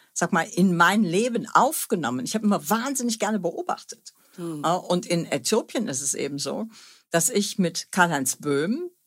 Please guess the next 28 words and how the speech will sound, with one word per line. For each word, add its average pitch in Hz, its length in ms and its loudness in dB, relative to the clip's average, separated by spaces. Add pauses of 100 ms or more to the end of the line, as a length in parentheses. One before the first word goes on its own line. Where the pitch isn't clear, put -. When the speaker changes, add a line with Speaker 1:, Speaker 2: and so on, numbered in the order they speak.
(220)
Speaker 1:
Menschen 165 360 -2
für 151 160 -2
Menschen, 190 440 0
der 170 140 2
die 147 100 -8
Stiftung 165 460 -4
einundachtzig 170 1200 0 (220)
gegründet 160 560 -2
hat, 208 180 -2
jetzt 151 220 -2
also 135 200 -2
vor 127 220 -4
vierzig 180 460 -6
Jahren. 160 340 -4 (540)
Ich 175 180 0
hab 156 120 -2
seine 147 180 0
Biografie 139 480 0
geschrieben 190 480 -2
und 147 120 -6
auch, - 280 -6
äh, 135 160 -2
noch 131 300 -6
ein 131 200 -4
zweites 151 380 2
Buch 170 260 -4
über 143 360 -4
Äthiopien. 160 560 -8